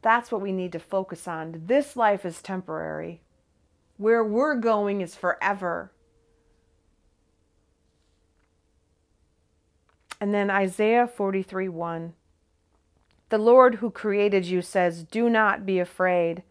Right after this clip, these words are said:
I will save you. I have called you by name. You are mine.'" I know for a lot of years I wanted to hear that. "You are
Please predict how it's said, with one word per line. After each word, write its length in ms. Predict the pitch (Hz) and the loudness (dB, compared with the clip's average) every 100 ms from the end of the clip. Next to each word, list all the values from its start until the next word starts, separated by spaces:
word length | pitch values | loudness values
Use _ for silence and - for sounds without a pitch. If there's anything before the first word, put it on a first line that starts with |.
| _ _ _ _ - | _ _ _ _ 4
I 180 | 202 202 | 4 6
will 140 | 190 | 0
save 420 | 185 196 190 185 | -2 0 0 0
you. 360 | 180 165 170 180 _ _ _ _ _ _ _ _ - | -4 -6 -8 -12 _ _ _ _ _ _ _ _ 4
I 200 | 208 226 | 6 6
have 320 | 208 165 - | 4 0 -6
called 560 | - - 226 247 247 - | -4 2 4 4 0 -2
you 140 | 233 | 2
by 260 | 208 214 208 | 4 4 2
name. 540 | 185 175 165 160 160 _ _ _ _ _ _ _ _ _ _ _ _ | -2 -4 -8 -12 -18 _ _ _ _ _ _ _ _ _ _ _ _
You 280 | - 190 180 | -8 -4 -4
are 180 | - 170 | -4 -6
mine.'" 560 | 175 165 160 156 160 143 _ _ _ _ _ _ _ _ _ _ _ _ _ _ _ _ _ _ | -8 -10 -12 -14 -18 -20 _ _ _ _ _ _ _ _ _ _ _ _ _ _ _ _ _ _
I 120 | - 208 | -6 -2
know 160 | 214 | -2
for 180 | 196 185 | -2 -4
a 140 | 151 | -2
lot 320 | 185 185 202 220 | -2 0 0 0
of 160 | 202 | -6
years 500 | 190 190 170 156 151 - | -6 -4 -4 -6 -10 -10
I 100 | 175 | -10
wanted 400 | 175 170 170 165 | -8 -10 -12 -14
to 80 | |
hear 320 | 165 - 160 160 | -16 -12 -12 -10
that. 400 | 165 180 190 - _ | -8 -6 -8 -12 _
"You 400 | 180 196 226 233 _ | -10 -6 -6 -8 _
are 540 | 185 190 190 190 185 | -8 -6 -6 -6 -10